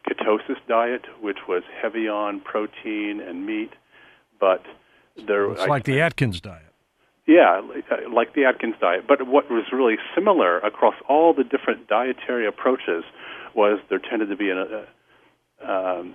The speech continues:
Speaker 1: an elimination of processed foods, sugars, and refined flours. And that was really a very common underlying commonality, even though the outer differences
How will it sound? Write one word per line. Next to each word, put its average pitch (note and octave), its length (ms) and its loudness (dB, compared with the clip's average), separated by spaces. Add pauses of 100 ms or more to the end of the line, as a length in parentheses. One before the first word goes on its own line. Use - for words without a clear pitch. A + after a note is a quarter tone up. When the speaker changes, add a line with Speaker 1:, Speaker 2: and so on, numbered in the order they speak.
Speaker 1:
an F#2+ 140 -2
elimination A#2+ 720 0
of F2+ 140 -6
processed - 520 -2
foods, G#2+ 300 -2 (420)
sugars, A2 440 0
and F#2 100 -6
refined G#2+ 580 -2
flours. F#2+ 520 -2 (1300)
And G2 160 -8
that A#2 360 4
was G#2+ 320 0 (160)
really A#2+ 840 -2
a G#2+ 180 -8 (140)
very G#2 400 -4 (260)
common G2+ 460 -4 (200)
underlying G#2+ 920 -4 (760)
commonality, G2+ 880 0
even G2+ 240 -6
though F#2+ 260 0
the F#2 160 -6
outer G#2 240 0
differences E2+ 560 -8